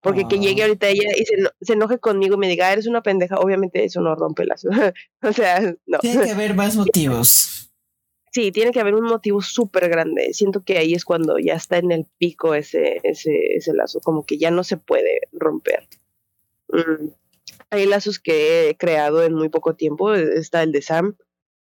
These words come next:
Speaker 1: Este Sam, este Sam. <laughs> No Sam y la otra, no, este Sam.
Speaker 2: ¿Quién, yo?
Speaker 1: Es... No, el vecino.
Speaker 2: Ah,
Speaker 1: <laughs>
Speaker 2: el vecino, no ma-, sí, no sé, nos llamamos igual.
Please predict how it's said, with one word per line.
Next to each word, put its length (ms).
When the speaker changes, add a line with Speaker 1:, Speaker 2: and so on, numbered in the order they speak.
Speaker 1:
Este 360
Sam, 240
este 220
Sam. 220
<laughs> 280
No 240
Sam 400
y 140
la 120
otra, 280
no, 160
este 220
Sam. 160
Speaker 2:
¿Quién, 320
yo? 240
Speaker 1:
Es... 640
No, 520
el 140
vecino. 540
Speaker 2:
Ah, 240
Speaker 1:
<laughs> 60
Speaker 2:
el 120
vecino, 1400
no 140
ma-, 260
sí, 380
no 120
sé, 160
nos 160
llamamos 400
igual. 580